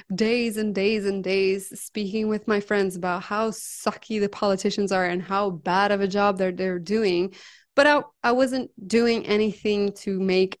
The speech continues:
a change. Well, I was doing certain things to make a change, but so little compared to the amount of hate that I was speaking about on a day-to-day basis. Right now, I sometimes speak about how bad politicians are,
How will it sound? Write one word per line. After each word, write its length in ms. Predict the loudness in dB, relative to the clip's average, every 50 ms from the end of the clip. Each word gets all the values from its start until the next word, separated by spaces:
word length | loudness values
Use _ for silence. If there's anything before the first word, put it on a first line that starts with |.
| _
a 60 | -8
change. 480 | -8 -6 -2 0 2 2 2 2 0 0
Well, 100 | 0 0
I 160 | 2 2 2
was 400 | 2 2 2 2 2 0 -4 -6
doing 380 | -4 -2 0 0 0 -2 -4 -6
certain 640 | -12 -18 -4 0 2 4 4 4 2 0 -4 -6
things 420 | -6 -6 -4 -2 -2 -2 -2 -4 -6
to 100 | -6 -4
make 220 | -4 -2 -2 -4
a 20 |
change, 300 | -4 -2 -2 -4 -4 -4 -6 -12 -20 -14 _
but 180 | -6 -6 -6 -6
so 320 | -8 -4 -2 0 2 2
little 540 | 2 2 0 0 2 2 2 0 0 -4 -8 -14 -20 _ _ -10
compared 580 | -8 -8 -8 -8 -6 -2 0 0 0 0 -2
to 160 | -6 -6 -4 -2
the 220 | 0 0 -2 -2 -6 -12 -10 -4
amount 560 | -2 0 2 2 2 2 2 2 2 0 -2 -4
of 180 | -4 -4 -4 -6
hate 560 | -12 -20 -14 -8 -6 -4 -4 -4 -6 -10 -14 -18 -20 _ -6
that 120 | -4 -2 -2
I 100 | -2 -2
was 280 | -2 -2 -4 -6 -10 _
speaking 560 | -14 -14 -14 -8 -4 -4 -4 -2 -2 -2 -2 0
about 260 | 0 0 -2 -2 -2 -4
on 100 | -2 -2
a 100 | -2 -2
day-to-day 540 | -2 -2 -2 -2 -4 -4 -6 -4 -4 -4 -2
basis. 560 | -2 -2 -2 -4 -4 -4 -2 -2 -2 -2 -2 -8 -18 -20 -20 -20 -6 -2
Right 220 | 0 0 0 0
now, 400 | -2 -2 0 2 2 2 0 0 -2
I 340 | -2 -2 -2 -2 -2 -4 -8
sometimes 680 | -12 -8 -4 -2 -2 -2 -2 -2 -2 -2 -2 -2 -4 -6
speak 260 | -8 -6 -6 -4 -4
about 300 | -4 -4 -2 -4 -4 -4
how 180 | -6 -4 -4 -4
bad 420 | -4 -4 -4 -4 -2 -2 -4 -6
politicians 640 | -6 -4 -4 -4 -4 -4 -8 -6 -4 -4 -4 -4 -6 -8 _ -4
are, 400 | -2 -2 0 0 0 0 0 0